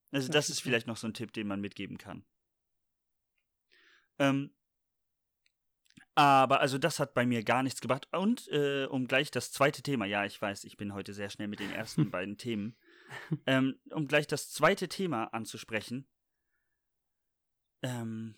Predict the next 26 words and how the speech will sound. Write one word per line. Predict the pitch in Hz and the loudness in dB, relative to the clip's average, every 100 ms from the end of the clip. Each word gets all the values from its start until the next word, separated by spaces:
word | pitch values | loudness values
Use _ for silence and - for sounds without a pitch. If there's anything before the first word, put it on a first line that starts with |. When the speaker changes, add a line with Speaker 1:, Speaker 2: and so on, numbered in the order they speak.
| _ _ _ | _ _ _
Speaker 1:
ich | - 165 | -2 0
hab | - | 2
eine | 139 | 2
andere | 135 131 | 2 0
Möglichkeit | 127 127 - 123 | -2 -2 -6 -6
gefunden, | 120 131 131 120 113 110 | -6 -8 -6 -4 -4 -2
ein | |
bisschen | 135 147 - 131 120 120 _ _ | -2 -2 -2 -2 -2 -4 _ _
kühler | - 143 117 | -4 2 2
zu | - 107 | 0 -4
bleiben. | 107 101 107 117 | 0 0 -2 -8
Und | - 117 110 - - | -6 -4 -4 -10 -14
zwar, | - 117 110 110 113 113 131 - - | -12 2 2 4 2 -2 -4 -14 2
äh, | 165 | 2
und | - 196 247 - - | 6 6 6 2 -10
so | - 131 | -6 0
einen | 123 117 | 0 0
ganz | 135 143 - - - | 0 0 -2 -12 -4
unangenehmen, | 151 135 113 110 110 107 104 _ _ _ _ _ _ - | 0 0 0 -2 -2 -2 -6 _ _ _ _ _ _ -8
ähm, | 107 101 95 95 95 - _ - - _ _ _ _ 110 - | -6 -4 -6 -8 -12 -16 _ -16 -16 _ _ _ _ -14 -8
so | 113 117 | -6 -4
eine | 123 | -4
unangenehme | 165 156 139 131 123 | -2 -2 0 0 -2
Bräune | 101 - 123 135 107 95 - _ _ | -4 0 4 4 2 0 -6 _ _
loszuwerden. | 117 107 - 107 92 85 90 87 _ _ - | -6 -4 -4 -10 -8 -8 -10 -16 _ _ -8
Speaker 2:
Mhm. | 127 - 135 135 139 220 | -8 -2 0 2 0 -2